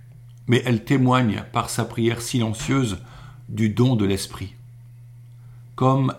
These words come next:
elle devait être belle et lumineuse, Notre-Dame du Cénacle, renouvelée dans la puissance de l'Esprit qui lui avait donné la joie d'être mère de Jésus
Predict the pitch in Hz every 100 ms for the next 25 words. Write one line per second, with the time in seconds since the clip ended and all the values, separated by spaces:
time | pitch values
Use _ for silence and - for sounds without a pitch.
0 | - 120 101 110 117 170 110 - - 90
1 | 87 85 85 85 - - - - - -
2 | 107 101 107 101 92 87 82 - - -
3 | - - - 110 110 - 104 98 104 95
4 | 95 - 98 92 - - - - - -
5 | - - - - - - 98 143 131 104
6 | 120 127 110 107 98 - 139 - 127 120
7 | 104 104 - - 110 127 127 - - -
8 | - - - - 131 120 110 107 107 104
9 | 110 110 110 98 104 - - 92 92 92
10 | 104 101 98 92 - 90 90 101 92 92
11 | 90 87 95 127